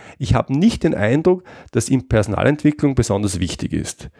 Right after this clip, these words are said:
Ich dagegen bin der Überzeugung, dass Personalentwicklung sehr wichtig ist. Wir bekommen nur schwer gute Leute am Markt, wir müssen die alle selber entwickeln.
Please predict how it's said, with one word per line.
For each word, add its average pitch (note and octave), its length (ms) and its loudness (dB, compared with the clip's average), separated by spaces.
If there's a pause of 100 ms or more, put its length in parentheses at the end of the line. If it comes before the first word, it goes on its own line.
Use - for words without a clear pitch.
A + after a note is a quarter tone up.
(420)
Ich F#3 220 2
dagegen C3+ 380 2
bin A2 140 2
der G2 100 2
Überzeugung, G#2 560 0
dass A2+ 140 0
Personalentwicklung A#2+ 920 0 (120)
sehr F3 400 2
wichtig - 340 -2
ist. - 360 -10 (800)
Wir C3 140 4
bekommen C#3+ 400 2
nur A#2+ 120 4
schwer A#2+ 360 2
gute C#3+ 280 2
Leute G2+ 360 2
am F#2 120 -2
Markt, G#2 400 -2
wir A2+ 80 2
müssen A#2+ 300 -2
die G2+ 180 -4
alle A2+ 280 2
selber G#2 320 2
entwickeln. F#2+ 600 -4